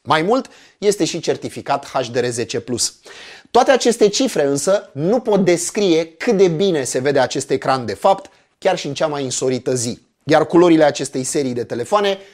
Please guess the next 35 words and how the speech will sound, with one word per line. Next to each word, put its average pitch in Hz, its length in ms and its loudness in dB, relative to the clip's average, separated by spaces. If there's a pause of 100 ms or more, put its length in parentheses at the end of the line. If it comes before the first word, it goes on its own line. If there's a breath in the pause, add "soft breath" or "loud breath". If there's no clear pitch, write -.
(140 loud breath)
nu 180 160 0
sunt 190 240 0
singurul 170 540 2
loc 208 320 0
unde 139 180 -2
și-a 127 180 0
băgat 127 360 0
Pantone 127 600 0
coada, 175 480 2 (280 loud breath)
tot 220 200 2
ei 190 140 2
contribuind 139 540 -4
și - 100 -6
la 139 100 2
acuratețea 131 580 0
culorilor 127 560 0
redate 127 400 0
de 104 120 -6
ecran 202 400 -2 (160 loud breath)
sau 190 340 2
de 156 160 4
sistemul 147 540 0
de 151 120 4
camere, 135 520 -2 (160)
ambele 156 360 2
fiind 139 340 -6
Pantone 127 500 -4
validated. 113 800 -2 (180)
Iar 175 160 2
pentru 175 260 2
utilizarea 160 500 4
acestui 147 340 -2
ecran 135 280 0
pe 117 120 -4
ploaie, 208 400 2